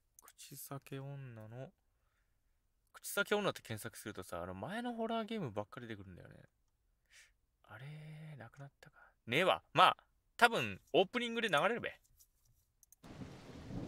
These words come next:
うん。口裂け女って言うと、私綺麗って言うよね。一応口裂けるっぽい。これ、これ口裂けてんのか、これ。だから、亀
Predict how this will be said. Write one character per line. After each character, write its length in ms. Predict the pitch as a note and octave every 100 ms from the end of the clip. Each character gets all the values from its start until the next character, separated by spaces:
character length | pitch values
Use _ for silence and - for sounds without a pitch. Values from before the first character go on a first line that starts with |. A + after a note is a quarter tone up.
| - - - - - - - - - -
う 1400 | G2 F#2+ D#2+ - E2 - - - - - - - - -
ん。 20 |
口 100 | -
裂 160 | - G3+
け 80 | G#3
女 200 | G3+ D#3+
っ 20 |
て 80 | B2
言 100 | A2
う 20 |
と、 120 | F#2+
私 360 | G2 D#3+ D#3 -
綺 120 | D#3+
麗 60 | G2
っ 20 |
て 160 | - E2+
言 60 |
う 60 | E2
よ 80 | -
ね。 180 | - - - - - - - -
一 220 | - -
応 80 | F3
口 160 | - - - -
裂 100 | G#3
け 140 | G#3+
る 160 | G#3+ G3
っ 20 | - - - -
ぽ 100 | E3+
い。 220 | F#2+ F2+
こ 120 | -
れ、 100 | F3+
こ 160 | - F#3+
れ 60 | E3+
口 140 | -
裂 220 | - F#3+
け 100 | G3+
て 120 | G#3+
ん 80 | G#3
の 80 | G#2+
か、 140 | F#2+
こ 80 | E2+
れ。 80 | - - - - - - - - - - - - - - - - - - -
だ 60 | D3
か 60 |
ら、 100 | D3
亀 140 | C#3+